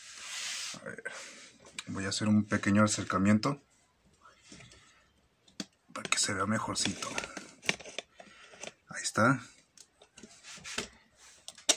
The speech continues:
Ah, yo creo que como este vuelo está bien.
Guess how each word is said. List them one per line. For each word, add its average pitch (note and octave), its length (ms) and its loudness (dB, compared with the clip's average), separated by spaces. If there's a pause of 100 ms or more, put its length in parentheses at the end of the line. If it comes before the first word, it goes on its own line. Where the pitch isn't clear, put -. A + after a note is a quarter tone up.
(280)
Ah, C3+ 200 2
yo B2+ 180 2
creo C3 180 0
que C#3 140 -2
como - 340 -4
este - 960 -4
vuelo A2+ 280 0
está A2 240 2
bien. - 340 -6